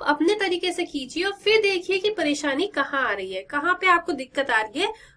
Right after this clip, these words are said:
और अगर पूरा हल हो जाता है तो हम दोनों का आंसर मैच होता है या नहीं, ठीक है।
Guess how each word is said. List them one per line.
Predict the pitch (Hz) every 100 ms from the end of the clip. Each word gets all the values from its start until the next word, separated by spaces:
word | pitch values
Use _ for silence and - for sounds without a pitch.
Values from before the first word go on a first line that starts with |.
| 330
और | 349
अगर | - 277 381 440
पूरा | 381 403
हल | 339 359
हो | 330 302 302
जाता | 262 214 240
है | 359
तो | 370
हम | 330 330
दोनों | 294 277 359
का | 359
आंसर | 302 240 294
मैच | 269 220 - -
होता | 208 220
है | 220 277 - - - -
या | 370 415
नहीं, | 349 277 - _ _
ठीक | - 240
है। | 480